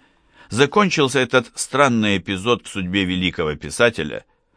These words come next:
обманувший его романтические надежды. Экзотичные женщины оказались расчётливыми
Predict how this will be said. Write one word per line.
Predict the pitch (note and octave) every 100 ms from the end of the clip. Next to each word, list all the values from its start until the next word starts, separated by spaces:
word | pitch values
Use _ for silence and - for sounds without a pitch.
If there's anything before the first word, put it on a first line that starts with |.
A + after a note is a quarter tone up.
| _
обманувший | F#2+ A2 D3 D#3 G3+ - - G2
его | G2 B2 B2 -
романтические | F#2 F#2+ F#2 F#2 F2+ F2+ F2 - F#2 F2+
надежды. | E2+ D#2 G#1+ G#1 - - - _ _ _ _ _ _ _
Экзотичные | D3+ D3 F3 - G#3 - D#3 D3
женщины | C#3 G3 F3 - D#3 D#3 D3+ _ _ -
оказались | A2 C3 A2+ C#3 C3+ B2+ -
расчётливыми | G2+ G2 - - A#2+ - A2 G#2 G#2 G2